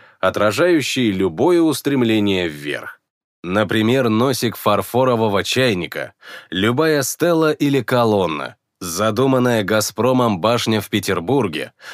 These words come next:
Эйфелева башня, монумент Жуан Миро в центре Барселоны или памятник на аллее космонавтов в Москве,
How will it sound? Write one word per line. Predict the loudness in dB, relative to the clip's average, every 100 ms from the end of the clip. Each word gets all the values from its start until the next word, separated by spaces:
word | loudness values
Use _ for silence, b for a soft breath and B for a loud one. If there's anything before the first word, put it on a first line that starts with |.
| B B -2
Эйфелева | 0 2 0 0 0 0
башня, | 0 -2 -2 -8 -10 -16 _
монумент | -4 0 2 2 2 0 -2 _
Жуан | -6 0 2 2 2 2
Миро | 2 2 0
в | -2
центре | -4 0 0 0 0
Барселоны | 0 -2 -2 0 2 0 -2 -8 _ _
или | -2 2 2
памятник | 2 2 2 0 0 0 0
на | 2 2 2
аллее | 2 0 0
космонавтов | -2 -2 0 2 2 0 0 -2
в | 0
Москве, | 0 0 -2 -6 -4 -4